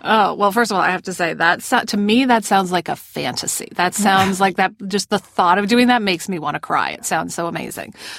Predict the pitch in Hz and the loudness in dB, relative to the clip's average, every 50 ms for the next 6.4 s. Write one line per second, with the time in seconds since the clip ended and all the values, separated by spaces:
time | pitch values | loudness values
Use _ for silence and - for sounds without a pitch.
0 | - - - - - - 262 254 240 233 214 - 254 254 269 311 339 349 349 359 | -18 -12 -6 -2 0 4 4 4 4 2 2 2 2 4 4 4 4 4 4 2
1 | - - _ _ _ _ - - 240 240 220 185 _ _ _ - 254 254 294 302 | 0 -2 _ _ _ _ -2 0 2 2 0 -2 _ _ _ 0 2 2 2 2
2 | - 320 349 349 285 330 349 320 - - 214 196 190 190 185 185 185 180 180 180 | 2 2 2 2 2 2 -2 -2 0 0 2 4 4 4 2 2 0 -2 -2 -4
3 | 175 - - 180 175 156 165 160 160 151 156 156 - - _ _ - - 208 196 | -8 -8 -8 -6 -4 -2 0 2 2 2 2 0 -2 -6 _ _ -6 -4 -4 -2
4 | 190 196 - - 247 254 254 240 - 226 208 202 202 190 - 180 185 180 180 180 | -2 -2 2 4 4 4 4 4 2 2 4 4 4 2 2 0 0 0 2 2
5 | 180 175 170 - - 170 - - 202 202 196 202 202 196 - 180 170 170 165 170 | 2 2 0 -2 -6 -6 -2 2 2 2 4 2 0 0 0 0 0 2 0 0
6 | 175 - - 165 156 156 - | -2 -4 -4 -4 -4 -4 -8